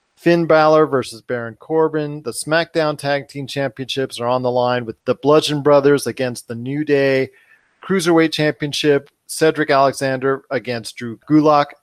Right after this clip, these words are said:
Rusev and Lana versus Andre Cien Almas and Zelina Vega in a mixed tag match.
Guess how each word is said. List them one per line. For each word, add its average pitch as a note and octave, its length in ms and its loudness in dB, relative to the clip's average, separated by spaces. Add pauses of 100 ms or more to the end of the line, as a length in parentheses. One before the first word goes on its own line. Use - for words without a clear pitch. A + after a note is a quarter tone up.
(360)
Rusev F3+ 520 0
and C3+ 120 -4
Lana D3 340 4
versus B2+ 420 -4
Andre C#3 360 0
Cien C3+ 500 -6
Almas C3+ 680 0 (120)
and A#2+ 360 -4 (100)
Zelina C3+ 500 -2
Vega C3 460 2
in B2 80 -4
a A#2 60 -4
mixed B2+ 340 -8
tag D3 300 0
match. C#3+ 440 0